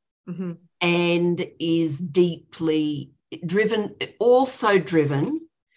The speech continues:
Speaker 2: by the engine of a really personal narrative. Now, I didn't include myself in the story, which I know some true crime writers do when you see it through their eyes,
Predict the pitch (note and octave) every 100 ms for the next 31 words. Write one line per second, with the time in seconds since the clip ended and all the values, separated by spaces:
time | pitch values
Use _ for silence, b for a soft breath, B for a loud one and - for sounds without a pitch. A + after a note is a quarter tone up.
0 | - F3 E3+ D#3+ D#3+ D3+ D#3+ D#3+ D#3+ D3+
1 | C#3+ C#3+ D3 D3 D#3 D3+ D3 C#3 C#3 D3
2 | C#3+ C#3 C#3+ C#3 C#3 C3+ C3+ C3+ B2+ C#3
3 | - - B F3 F3 F#3+ G#3 F3+ E3 C#3
4 | F3+ E3 D3 C#3 C#3 G#3 A3+ A3+ C3 C3+
5 | C3 - C3 B2 C3 D4 B3+ - - D3+
6 | D#3 D3+ D3 D3 - D#3 D3+ D3 D3 C#3+
7 | D#3+ D3 D3 C#3+ C3+ C3+ C3+ C#3+ D#3+ C#3
8 | C#3+ D3+ - E3 - - D#3+ D3 C#3+ C#3
9 | C#3 D#3 C#3+ B2 -